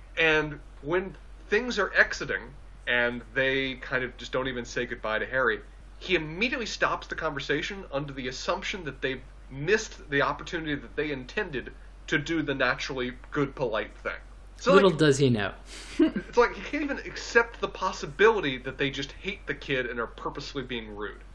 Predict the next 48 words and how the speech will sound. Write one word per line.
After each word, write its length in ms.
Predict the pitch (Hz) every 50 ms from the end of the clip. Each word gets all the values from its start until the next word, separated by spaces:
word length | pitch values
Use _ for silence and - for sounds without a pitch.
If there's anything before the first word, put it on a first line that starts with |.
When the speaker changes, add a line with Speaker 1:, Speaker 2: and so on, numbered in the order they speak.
| - -
Speaker 1:
It's, 160 | 143 143 - 175 - -
he's 200 | 170 185 180 -
too 380 | - - - - 311 294 254 190 151
good 160 | - 156 143
of 80 | 131
a 60 | 131 131
soul 400 | - - 135 117 110 107 107 - - - - - - - -
to 140 | - 208 202 - 202
ever 280 | 196 196 - 190 170
accept 460 | 156 - - - - 151 143 - -
that 160 | 139 143 - -
somebody 400 | - - 160 156 156 151 147 143
could 200 | 143 156 147 -
be 80 | 135 131
operating 540 | 107 113 120 - - 131 123 117 113 110 110
at 100 | 110 -
that 240 | 113 98 95 - 95
level. 240 | 95 85 - - - - - - - - -
Speaker 2:
I 120 | 185 180
see. 320 | 170 - - 240 226 208 196
Speaker 1:
So. 80 | - -
Speaker 2:
I, 160 | 180 185 185 190 -
I 80 | 180
guess 240 | 185 180 202 196 -
I 80 | 208 196
couldn't 360 | 196 - 233 240 254 214 -
tell 280 | - - 151 160 170 165
if 200 | - 143 123 151
it 120 | 143 143
was 220 | 135 127 117 113
that 320 | 117 123 117 123 120 - - - -
or 120 | 135 131
he 200 | 127 - 139 131
kind 420 | 127 - - - 139 139 143 147 151
of 140 | 147 123 131
knew 180 | 139 135 135 135
what 80 | 123
was 200 | 127 120 120 117
going 320 | 117 123 117 113 113 110 107
on 440 | 104 104 110 117 123 135 151 156 156 - - - - - -
and 220 | 127 127 127 120
was 140 | 117 113 107
shaming 600 | - - - - - 143 131 127 123 117 113 110 104
them 160 | 107 101 101
into 320 | 101 98 - - - - -
it. 160 | - - - - - -
Because 480 | 160 160 156 - 170 170 170 151 151 -
Speaker 1:
I 100 | -